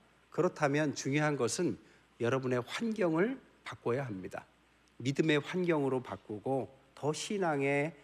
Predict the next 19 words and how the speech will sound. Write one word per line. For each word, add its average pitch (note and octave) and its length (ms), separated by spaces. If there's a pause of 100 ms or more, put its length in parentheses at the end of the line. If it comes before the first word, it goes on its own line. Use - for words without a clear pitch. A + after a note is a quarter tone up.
(160)
에, G2+ 160
매진할 B2 500
수 - 200
있는 A2+ 300
환경이 D3+ 600
중요하죠. G2+ 680 (800)
오늘 E3+ 360
예수님께서는 D3+ 1000 (300)
자신의 C3 540
고향을 B2 640
가셨습니다. - 800 (400)
그곳은 D3 560
어떤 F#3 400
믿음의 C3 380
환경이 E3+ 440
있었고 C3+ 640 (180)
어떤 C3+ 400
일이 A#2+ 220
벌어졌을까요? G#2+ 880